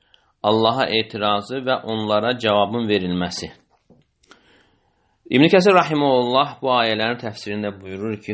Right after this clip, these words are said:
"Thumma qala cəllə və alə, bəl mətta'tu haula'i, yəni əl-müşrikinə və əbəəhum." Mən onlara da,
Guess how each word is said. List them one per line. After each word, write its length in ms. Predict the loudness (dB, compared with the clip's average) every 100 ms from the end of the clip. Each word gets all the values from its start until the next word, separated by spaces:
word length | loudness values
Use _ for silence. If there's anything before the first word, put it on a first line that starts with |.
| -4
"Thumma 400 | -2 2 2 2
qala 300 | 2 4 2
cəllə 360 | 0 0 2 2
və 80 | 4 4
alə, 220 | 4 2 0 -4 _ -20 _ _
bəl 340 | -14 2 2 2 -2
mətta'tu 760 | -4 -4 _ 0 0 0 -4 -6 -2
haula'i, 880 | 0 0 -2 -6 -2 0 0 -4 -6 -10 _ _ _ _ _ -4
yəni 460 | 0 2 0 -2 -2 -2
əl-müşrikinə 1040 | -2 -2 -6 -8 -8 -8 -6 -4 -2 -2 -2 -4 -16 _ _
və 160 | 0 0 2 2
əbəəhum." 720 | 2 2 2 2 -2 -2 -10 -12 _ _ _ _ _ _ _ _ _ _ _ _ -20 -20 -20 -20 -4
Mən 240 | 2 4 4 0 -2
onlara 600 | 0 2 2 4 2
da, 120 | 4